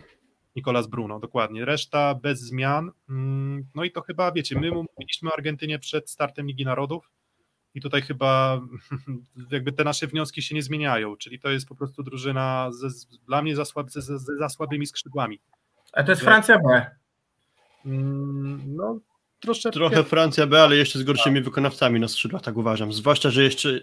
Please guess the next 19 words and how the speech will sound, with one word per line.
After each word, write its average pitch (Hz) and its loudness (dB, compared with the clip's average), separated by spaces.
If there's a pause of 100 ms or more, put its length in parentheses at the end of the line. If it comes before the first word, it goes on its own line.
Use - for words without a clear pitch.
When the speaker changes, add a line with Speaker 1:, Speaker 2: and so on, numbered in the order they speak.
(140)
Speaker 3:
mają 139 4
jeszcze 139 2
słabszą 131 2
obsadę 131 2
ataku, 135 0
tak 120 -2
mi 113 -4
się 123 -4
wydaje. 135 4 (640)
No 131 0
i 139 8
obok 143 2
Conte 139 4
też 135 2
jest 131 -2
ten 127 2
problem 127 2
z - -6
tym 123 0